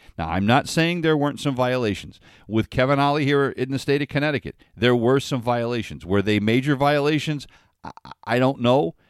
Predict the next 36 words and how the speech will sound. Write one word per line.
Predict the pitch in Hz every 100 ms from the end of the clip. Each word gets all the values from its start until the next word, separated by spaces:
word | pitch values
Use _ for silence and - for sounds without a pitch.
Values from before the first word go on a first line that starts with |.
| -
I |
mean, | 113 113
it's, | 117 -
that's | 113 131
still | - - 139 131
on, | 127 135
there's | 117 156
still | - 165
ongoing | 107 139 131 135 135 123
litigation | 131 110 117 143 87
as | 82
far | - 85 76
as | 82
that | 71
goes. | - 69 57 - _ _ _ _ _ _ _ _ _ -
You | 87
know, | 87 85 - -
uh, | - 92 - _
I | 113 147 139
understand | 147 135 - 127 151 131
what | 78 78 -
uconn | 110 131 139 120
wanted | 113 123 110
to | 90
do. | 131
They | 120
wanted | 98 127 107
to | 92
replace | 82 117 143 -
him, | 95
but | 85
frankly, | 113 135 135 104 98
uconn | 85 107 127 139 120
should | 110 131
have | 110
just, | 90 110 101 -